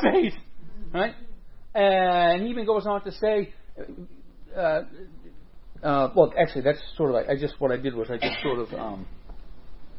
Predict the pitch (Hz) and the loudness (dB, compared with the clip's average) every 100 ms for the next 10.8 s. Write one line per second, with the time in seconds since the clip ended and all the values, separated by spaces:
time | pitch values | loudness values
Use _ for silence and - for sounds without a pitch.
0 | - 135 131 - 131 123 120 107 123 123 | 0 2 2 2 0 4 4 4 2 2
1 | 127 113 - - - 147 143 139 120 - | -2 -6 -8 -10 0 0 2 0 0 -2
2 | 123 120 127 127 113 120 127 - - 135 | -2 0 -2 -2 -2 0 -2 -2 2 2
3 | 117 131 113 - 143 110 - - - - | 2 0 -2 4 4 4 2 -2 -2 -4
4 | - - - 135 120 117 123 - - - | -8 -8 -6 2 4 8 6 6 -4 -6
5 | 359 127 208 - - - - - - 165 | -4 -2 -2 -2 -4 -6 -6 -6 0 2
6 | 147 135 - 151 131 117 120 147 147 123 | 4 4 8 8 8 4 6 6 6 2
7 | 117 156 - - - - - 156 127 120 | 8 8 6 -6 -10 -4 0 4 4 2
8 | 127 110 - 143 208 - - 330 - 208 | 0 -2 2 12 12 12 12 12 12 10
9 | 147 - 143 - - - 220 214 175 151 | 8 8 6 4 -12 0 4 4 2 0
10 | - 147 127 127 104 95 - | 2 2 2 0 -4 -6 -8